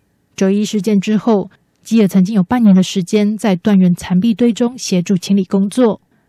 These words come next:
每年的工作时间长达十二小时。然而，他有许多人当时不知道的是，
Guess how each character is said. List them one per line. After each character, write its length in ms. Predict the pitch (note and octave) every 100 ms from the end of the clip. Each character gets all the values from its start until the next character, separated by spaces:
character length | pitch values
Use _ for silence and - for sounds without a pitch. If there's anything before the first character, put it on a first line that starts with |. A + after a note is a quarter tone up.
| _ -
每 160 | G3
年 100 | G#3+
的 80 | D4+
工 160 | C4+ C4+
作 160 | D4
时 180 | - A3
间 240 | G#3+ B3
长 320 | A3+ - F3 F#3
达 220 | F3 E3+
十 180 | - F#3
二 80 |
小 200 | F#3 D#3+
时。 440 | D#3+ - E3+ F3 - _ _ _ _ _ _
然 160 | - G3
而， 320 | G3+ F#3+ G3+ - _ _
他 140 | -
有 60 | A3
许 140 | -
多 160 | F3+ A3
人 180 | A3 F3+
当 220 | F#3+ G3
时 180 | - F3
不 140 | -
知 140 | F3+ A3
道 100 | B3+
的 100 | F3+
是， 440 | - B3 A#3